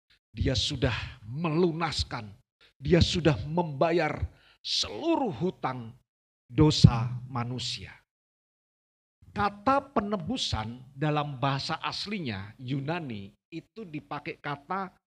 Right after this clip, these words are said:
exagorazo. Exagorazo itu terdiri dari dua suku kata, ex dan gorazo.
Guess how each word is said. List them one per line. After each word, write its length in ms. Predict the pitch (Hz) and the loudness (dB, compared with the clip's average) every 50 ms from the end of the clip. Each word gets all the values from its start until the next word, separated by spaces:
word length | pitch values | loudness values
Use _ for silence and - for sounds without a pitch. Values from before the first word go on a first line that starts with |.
| _ _ _ _ _ _ _ | _ _ _ _ _ _ _
exagorazo. 1400 | - 180 180 - - - - - 185 175 175 170 156 - - 127 110 151 147 143 165 156 156 110 - - 107 90 82 - _ _ _ _ _ _ _ _ _ _ _ _ _ _ _ | -6 -6 -6 -6 -10 -10 -8 -6 -6 -6 -8 -8 -12 -16 -20 -8 -2 0 0 0 0 -2 -2 -4 -4 -4 -6 -8 -12 -18 _ _ _ _ _ _ _ _ _ _ _ _ _ _ _
Exagorazo 1040 | - 175 - - - - 220 214 180 147 170 170 165 165 160 151 - - 196 196 190 185 | -14 -12 -8 -6 -4 -2 -2 -2 0 4 4 6 6 6 4 2 0 -2 -2 -4 -2 -2
itu 360 | 180 170 - _ - 262 269 262 _ | -4 -4 -4 _ -8 -10 -10 -8 _
terdiri 560 | - 180 147 143 151 151 147 147 180 214 190 | -6 -4 -2 0 0 0 0 0 -2 -4 -4
dari 400 | 151 147 135 139 160 160 156 151 - _ _ _ _ _ _ _ | -4 -4 -2 -2 -4 -6 -6 -10 -14 _ _ _ _ _ _ _
dua 400 | - - 160 160 160 156 147 143 | -4 -2 0 2 2 2 0 0
suku 340 | - - - - - 175 160 - | -2 -4 -4 -6 -8 -10 -8 -6
kata, 400 | 160 165 - - 127 107 95 - - _ _ _ _ _ _ _ _ _ _ _ _ _ | -8 -8 -8 -8 -10 -12 -12 -14 -18 _ _ _ _ _ _ _ _ _ _ _ _ _
ex 560 | - 233 226 226 - - - - - - - - _ _ _ _ | -4 -4 -4 -2 -4 -4 -4 -4 -4 -6 -8 -10 _ _ _ _
dan 400 | - - 165 156 147 147 143 139 - _ _ | 2 2 2 2 0 -4 -10 -12 -16 _ _
gorazo. 720 | _ 135 123 147 143 131 156 160 160 - - - 120 98 | _ 0 2 4 4 4 4 2 0 0 -2 -2 -4 -8